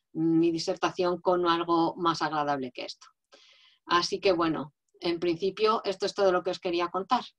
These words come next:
que lo más importante desde luego es prevenir y siempre conocer dónde estamos inyectando y qué es lo que estamos haciendo. Muchas gracias.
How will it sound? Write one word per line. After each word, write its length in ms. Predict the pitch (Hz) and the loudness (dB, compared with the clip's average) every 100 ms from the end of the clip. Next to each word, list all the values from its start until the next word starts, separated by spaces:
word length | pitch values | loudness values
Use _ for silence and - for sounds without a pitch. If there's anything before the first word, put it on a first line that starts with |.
| _ _ | _ _
que 80 | 190 | 2
lo 100 | 180 | 4
más 220 | 180 180 | 4 0
importante 540 | 190 190 185 196 196 196 | 0 0 2 0 2 2
desde 220 | 185 190 | 2 2
luego 240 | 185 190 | 4 4
es 120 | 190 - | 2 0
prevenir 600 | 190 180 180 214 320 - _ _ _ - | 0 0 2 0 -2 -6 _ _ _ -2
y 380 | 226 247 277 | 2 4 2
siempre 720 | - 202 175 196 214 226 - - _ | 0 -2 0 0 0 0 -4 -8 _
conocer 680 | 185 180 165 196 208 226 - - | 0 0 0 2 2 0 -8 -6
dónde 280 | 185 196 190 | -2 0 -2
estamos 380 | - 185 190 | 0 0 0
inyectando 800 | 190 175 165 202 208 220 233 254 - | -2 -4 -2 -2 -2 0 0 0 -2
y 140 | 185 | -2
qué 100 | 196 | 0
es 80 | 185 | -2
lo 100 | 185 | -4
que 100 | 165 | -4
estamos 320 | 165 156 156 | -8 -10 -14
haciendo. 340 | - - - _ _ _ _ _ _ | -18 -20 -20 _ _ _ _ _ _
Muchas 280 | 185 190 160 | -4 -2 -2
gracias. 520 | 139 - 107 - | -6 -10 -16 -18